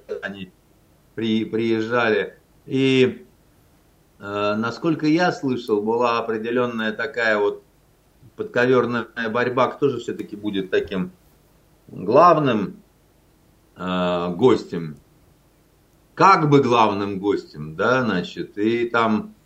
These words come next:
официально главным гостем и неофициально главным гостем, да. И сначала очень много же говорили о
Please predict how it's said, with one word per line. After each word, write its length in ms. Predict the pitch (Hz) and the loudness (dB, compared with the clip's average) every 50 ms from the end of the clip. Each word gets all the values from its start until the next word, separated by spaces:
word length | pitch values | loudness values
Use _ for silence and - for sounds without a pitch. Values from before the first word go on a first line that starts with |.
| _ _ _ | _ _ _
официально 600 | - 113 - - 127 - 196 208 208 214 208 196 | -10 -8 -8 -8 -4 2 4 6 6 8 6 6
главным 440 | 180 190 196 185 185 180 180 180 170 | 6 6 6 6 6 4 2 0 2
гостем 400 | 165 180 175 - - 160 151 147 147 | 2 2 2 2 0 -4 -6 -6 -6
и 20 | |
неофициально 640 | 147 147 147 143 143 139 - - 131 117 101 92 87 | -4 -4 -6 -6 -8 -8 0 2 4 4 4 2 0
главным 460 | 82 82 85 80 76 78 80 78 78 73 | -2 -2 -2 -2 -4 -6 -10 -14 -12 -12
гостем, 240 | 78 73 - - _ _ _ - | -12 -14 -14 -16 _ _ _ -8
да. 300 | 92 107 127 127 123 - _ _ _ _ _ _ _ _ _ _ _ _ _ _ _ _ _ _ _ _ _ - | -6 -6 -6 -6 -8 -14 _ _ _ _ _ _ _ _ _ _ _ _ _ _ _ _ _ _ _ _ _ -10
И 540 | 120 120 131 131 135 135 139 - - - - _ _ _ _ _ _ _ _ _ _ _ - | -2 0 2 4 4 4 4 2 0 -8 -20 _ _ _ _ _ _ _ _ _ _ _ -14
сначала 400 | - 127 127 - - 160 156 156 | -6 -6 -4 0 2 4 4 4
очень 240 | 151 143 - 160 160 | 4 2 2 -2 -2
много 280 | 170 180 185 165 151 | -2 0 0 -2 0
же 120 | 135 143 135 | 0 -2 2
говорили 520 | 127 135 139 143 147 147 147 143 135 139 | 2 4 4 4 2 2 0 0 2 2
о 500 | 139 139 139 135 135 135 131 127 117 | 2 2 0 0 2 2 2 0 -4